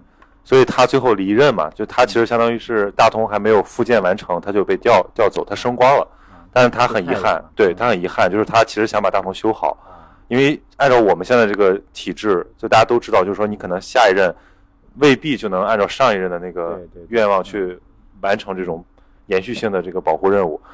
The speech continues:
Speaker 1: 所以他非常难过。然后，啊，然后大同市民就是真的十里相送，
Speaker 2: <laughs>
Speaker 1: 然后在，在出租车上，呃，在，在那个，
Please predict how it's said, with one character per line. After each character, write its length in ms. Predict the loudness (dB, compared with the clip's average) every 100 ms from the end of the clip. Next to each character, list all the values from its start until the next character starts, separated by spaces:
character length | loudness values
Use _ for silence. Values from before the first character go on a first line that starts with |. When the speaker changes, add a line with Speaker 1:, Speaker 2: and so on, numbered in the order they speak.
| _
Speaker 1:
所 180 | -2 2
以 180 | 4 4 -2
他 200 | 0 0
非 120 | 0
常 200 | 0 -2
难 200 | -2 -6
过。 280 | -6 -6 -6
然 100 | -6
后， 320 | -2 0 -2 -6 _ _ _
啊， 280 | -4 -4 -4
然 100 | -4
后 140 | -4 -4 -6 2
大 140 | 2
同 180 | 2 -4
市 160 | -8
民 200 | -10 -10
就 60 | -12
是 140 | -12
真 140 | -10 -8
的 80 | -8
十 260 | -6 -6
里 140 | -6 -6
相 240 | -6 -8
送， 220 | -8 -14 -16 _
Speaker 2:
<laughs> 280 | _ -20 -10
Speaker 1:
然 80 | -4
后 60 | 0
在， 220 | 2 4
在 160 | 4 0
出 200 | 0 0
租 120 | 0
车 160 | 0
上， 260 | 0 0 0
呃， 180 | 2 2
在， 140 | 4
在 140 | 4 2
那 100 | 4
个， 180 | 2